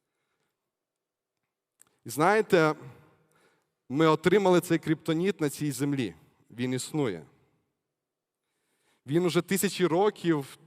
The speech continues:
друзі, руйнує нас. І цей кристал дійсно відволікає нас від, е, справжнього. Він, е, є гріхом. Це гріх, який,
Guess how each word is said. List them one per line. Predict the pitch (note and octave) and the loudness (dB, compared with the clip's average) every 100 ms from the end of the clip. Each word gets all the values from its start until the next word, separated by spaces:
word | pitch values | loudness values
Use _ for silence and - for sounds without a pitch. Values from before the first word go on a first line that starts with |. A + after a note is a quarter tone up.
| - | -6
друзі, | D3+ D3+ C#3+ | -2 -2 -2
руйнує | D3 D3 D3+ E3 E3+ D3+ | 0 -2 -2 0 0 0
нас. | D3 C#3+ E3+ - - _ _ _ _ _ _ _ _ _ _ _ _ _ _ C3 | 0 -2 -2 -8 -20 _ _ _ _ _ _ _ _ _ _ _ _ _ _ -2
І | C3+ C#3 C3+ C#3 C#3 C3+ C3+ C3 C3 B2+ B2+ - _ _ _ _ - | 0 2 2 2 0 0 0 -2 -2 -2 -6 -18 _ _ _ _ -10
цей | - D#3+ F3 | 2 4 4
кристал | D#3 D3+ - D#3 F3 F#3+ D3+ | 0 -2 0 2 4 2 0
дійсно | C#3+ D#3+ F3 D3 | -4 -2 -2 -4
відволікає | C3 D3 C#3 D3+ D3 C#3+ | -2 -2 0 0 0 0
нас | C#3+ C#3 C#3 - - | 0 0 -2 -4 -6
від, | C3+ - - | -6 -6 -12
е, | C#3 A#2+ A#2+ A#2+ | -6 -4 -4 -6
справжнього. | - C#3+ D3 D#3 C#3 A#2+ A2 A2+ - - - _ | -4 0 0 0 -6 -6 -8 -14 -20 -20 -20 _
Він, | A#2+ C3 D#3 D3+ D3 | -4 0 2 2 0
е, | C#3+ C3+ B2+ B2+ B2+ C3 | 0 0 0 -2 -4 -4
є | B2+ C3 | 0 0
гріхом. | C#3 - D#3 A#2+ D2 _ _ _ _ _ _ _ _ _ _ _ _ _ - | -2 -2 -2 -2 -6 _ _ _ _ _ _ _ _ _ _ _ _ _ -6
Це | - | -2
гріх, | C3+ D#3 G3+ - | 0 0 -2 -2
який, | D3+ - D#3+ D#3+ D#3 D3 C#3 | -4 -2 2 4 4 2 -6